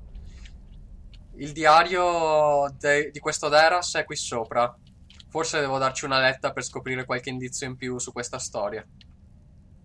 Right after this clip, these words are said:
In pratica questo Deras era un mago che faceva parte della stessa ciurma di Argot, ovvero il fantasma che abbiamo incontrato nella prima isola,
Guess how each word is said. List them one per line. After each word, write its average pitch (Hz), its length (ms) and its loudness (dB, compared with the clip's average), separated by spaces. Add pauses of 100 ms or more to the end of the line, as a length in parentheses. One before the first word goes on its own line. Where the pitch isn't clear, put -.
(1500)
In 185 140 -6
pratica 254 360 2
questo 226 240 0
Deras 214 340 6
era 185 140 6
un 180 80 4
mago 165 420 6
che - 120 -8
faceva 196 260 4
parte 165 300 4
della 156 200 2
stessa 208 320 -2
ciurma 190 300 0
di 185 140 0
Argot, 156 480 4
ovvero 165 320 0
il 147 80 0
fantasma 160 480 2
che 160 80 -8
abbiamo 151 200 -4
incontrato 165 460 -2
nella 156 220 4
prima 165 240 -2
isola, 151 500 2